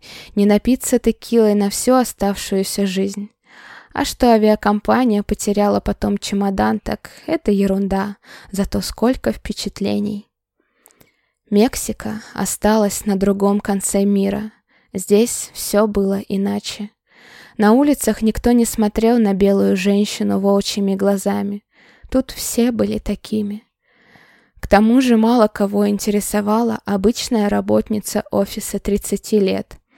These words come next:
Ни модельной внешности, ну и не страшная,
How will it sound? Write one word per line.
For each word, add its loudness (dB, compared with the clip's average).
Ни 6
модельной 4
внешности, -2
ну 2
и 4
не 2
страшная, -4